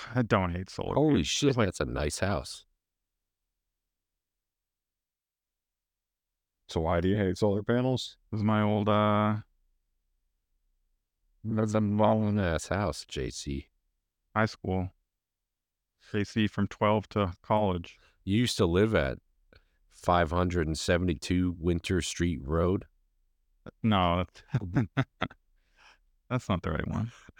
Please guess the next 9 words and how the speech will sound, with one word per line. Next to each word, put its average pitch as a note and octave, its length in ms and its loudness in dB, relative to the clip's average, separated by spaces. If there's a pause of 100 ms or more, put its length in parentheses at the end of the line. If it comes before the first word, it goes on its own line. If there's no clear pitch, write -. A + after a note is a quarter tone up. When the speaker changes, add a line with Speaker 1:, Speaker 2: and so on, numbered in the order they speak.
(2500)
Speaker 2:
Nice. C#2 400 -4
You F2+ 120 2
had D#2+ 100 2
this D2 140 0
stone D#2 420 0
wall. B1 260 2
Stone F#2 360 -2
wall's C#2+ 320 -4
sick, - 320 -8